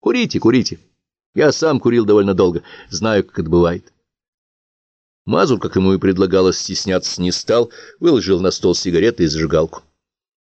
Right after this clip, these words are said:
«На яхте мы с вами так толком поговорить и не успели.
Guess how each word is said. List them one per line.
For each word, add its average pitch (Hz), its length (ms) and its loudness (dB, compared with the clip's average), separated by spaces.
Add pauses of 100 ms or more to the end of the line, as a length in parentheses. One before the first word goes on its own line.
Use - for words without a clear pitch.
(720)
«На 120 180 2
яхте 208 720 2
мы 143 160 2
с 131 140 -8
вами 135 240 2
так 117 220 0
толком 113 420 2
поговорить 92 500 0
и 95 40 0
не 95 100 2
успели. 85 500 -4